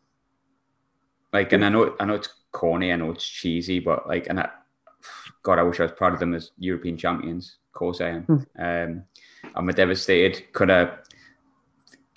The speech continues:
Speaker 1: coulda kicked Marcus Rashford up the arse for taking the penalty away they did. Yeah, yeah, definitely. Of course I could. But am I proud of the man that he is? Uh, he's done much more than, than that in his life. He's already succeeded more than what
Speaker 2: Even the,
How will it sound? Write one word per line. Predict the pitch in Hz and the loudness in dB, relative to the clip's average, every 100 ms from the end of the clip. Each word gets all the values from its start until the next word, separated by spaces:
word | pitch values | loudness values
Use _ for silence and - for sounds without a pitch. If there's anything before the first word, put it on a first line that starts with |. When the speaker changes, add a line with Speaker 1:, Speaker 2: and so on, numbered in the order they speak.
| - - - | -2 -2 -2
Speaker 1:
coulda | - 95 | 4 4
kicked | - - | 4 2
Marcus | 95 90 87 | 4 4 4
Rashford | 95 92 95 | 4 4 2
up | - | 4
the | 90 | 6
arse | 90 92 | 8 6
for | 95 87 - | 2 -2 -2
taking | 98 - | 0 2
the | 92 | 2
penalty | 98 92 92 | 4 4 6
away | 90 | 6
they | 90 | 6
did. | 90 101 - - - | 6 4 4 -6 -10
Yeah, | - 80 73 80 101 - | 0 4 4 2 0 0
yeah, | - 82 | 4 4
definitely. | 90 90 110 | 4 2 0
Of | 95 | 2
course | 98 95 98 | 2 2 2
I | |
could. | - 87 | 0 0
But | 90 - - | -2 -4 0
am | 85 | 4
I | 90 | 4
proud | 90 95 95 | 6 6 6
of | 92 | 4
the | |
man | 92 92 98 98 | 2 2 2 0
that | 98 95 | -2 2
he | 98 | 4
is? | 110 113 - _ - _ _ _ _ _ - | 4 2 -10 _ -20 _ _ _ _ _ -4
Uh, | - | 0
he's | 98 95 | 2 2
done | 95 87 | 4 2
much | 87 80 - | 2 0 -2
more | 82 | -2
than, | 80 80 80 - _ _ _ - | 0 -2 -4 -10 _ _ _ -4
than | 87 82 | -2 2
that | 82 - | 0 0
in | |
his | 80 76 | -4 -4
life. | 80 82 | -4 -4
He's | 98 90 | -2 0
already | 92 85 82 | 2 2 -2
succeeded | 85 82 - 87 85 80 | -4 -4 0 0 0 -2
more | 80 82 | 0 -2
than | 80 82 | -2 -6
what | 82 | 4
Speaker 2:
Even | 226 202 175 | 6 6 4
the, | 143 | 2